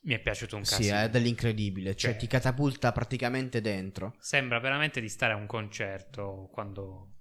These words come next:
Speaker 1: soprattutto nella parte finale
Speaker 2: Nella parte
Speaker 1: del Live
Speaker 2: finale
Speaker 1: Aid.
Speaker 2: del Live Aid, certo. Ma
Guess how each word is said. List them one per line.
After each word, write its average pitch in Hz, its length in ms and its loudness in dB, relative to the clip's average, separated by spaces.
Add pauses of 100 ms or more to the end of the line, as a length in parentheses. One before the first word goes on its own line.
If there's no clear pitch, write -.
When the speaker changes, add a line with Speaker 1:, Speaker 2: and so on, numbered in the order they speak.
(160)
Speaker 1:
soprattutto 120 440 -2
nella 113 220 4
parte 110 320 0
finale 107 240 0
Speaker 2:
Nella 107 120 4
parte 104 160 6
Speaker 1:
del 120 100 2
Live 110 120 0
Speaker 2:
finale 117 220 4
Speaker 1:
Aid. 110 80 4
Speaker 2:
del 107 80 4
Live 104 120 4
Aid, 98 280 -2
certo. - 540 -2 (460)
Ma 185 300 6